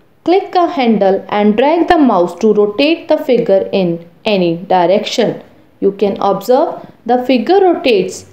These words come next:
around the origin handle. Now, how to adjust the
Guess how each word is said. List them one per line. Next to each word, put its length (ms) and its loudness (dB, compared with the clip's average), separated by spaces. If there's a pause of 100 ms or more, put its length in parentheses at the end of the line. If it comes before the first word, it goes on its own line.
(140)
around 520 2
the 260 -2 (120)
origin 600 -2 (140)
handle. 580 0 (460)
Now, 320 0 (500)
how 360 -2
to 100 2
adjust 580 0
the 300 0